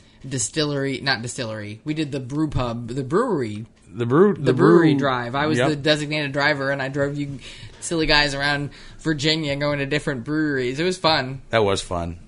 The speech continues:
Speaker 1: It
Speaker 2: And,
Speaker 1: was fun.
Speaker 2: and again, we owe you for that. Um,
Speaker 1: I'm still waiting for my payoff, but that's okay. I got a growler that day.
Speaker 2: You did.
Speaker 1: And a couple other things, I think.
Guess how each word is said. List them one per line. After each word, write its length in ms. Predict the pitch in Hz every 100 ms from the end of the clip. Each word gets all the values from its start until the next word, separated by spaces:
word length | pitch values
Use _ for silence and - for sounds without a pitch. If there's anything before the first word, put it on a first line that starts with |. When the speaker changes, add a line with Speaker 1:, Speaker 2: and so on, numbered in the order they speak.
| 101
Speaker 1:
It 40 |
Speaker 2:
And, 80 | 107
Speaker 1:
was 140 | 98 -
fun. 140 | 127
Speaker 2:
and 260 | 104 104 107
again, 440 | 107 98 104 98 95
we 160 | 92
owe 80 | 98
you 180 | 98 90
for 180 | 92 90
that. 400 | 90 85 82 - -
Um, 540 | 92 92 92 85 82 80 - - - -
Speaker 1:
I'm 100 | 170
still 180 | 175 170
waiting 200 | 147 139
for 100 | 147
my 140 | 120
payoff, 400 | 113 127 113 113
but 80 | 185
that's 180 | 233 240
okay. 340 | 175 135 120 - - 226
I 80 | 226
got 140 | 339
a 60 | 233
growler 680 | 175 175 233 165 127 123
that 200 | 135 120
day. 400 | 135 131 135 165 151
Speaker 2:
You 100 | 82
did. 200 | 95 147
Speaker 1:
And 60 | 135
a 40 |
couple 240 | 151 160 151
other 140 | 156
things, 260 | 120 120 120
I 60 |
think. 360 | 117 120 127 -